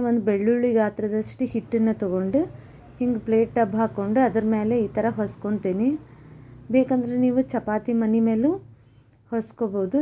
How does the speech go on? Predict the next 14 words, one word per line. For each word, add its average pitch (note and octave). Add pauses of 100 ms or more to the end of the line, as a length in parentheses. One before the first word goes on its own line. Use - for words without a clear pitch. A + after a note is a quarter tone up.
(140)
ಇಲ್ಲಾಂದ್ರೆ A#3 (360)
ಗ್ಯಾಸಿನ A#3
ಕಟ್ಟಿ A#3
ಮೇಲೆ A#3 (760)
ಅದ್ರ A3 (100)
ಮೇಲೂ A#3+
ಹೊಸ್ಕೋಬೋದು. F#3 (100)
ನಾನು A#3
ಹಿಂಗೆ A#3+ (180)
ಪ್ಲೇಟ್ A3+ (100)
ಡಬ್ G#3
ಹಾಕ್ಕೊಂಡು G#3 (160)
ಅದ್ರ G#3 (100)
ಮೇಲೆ A3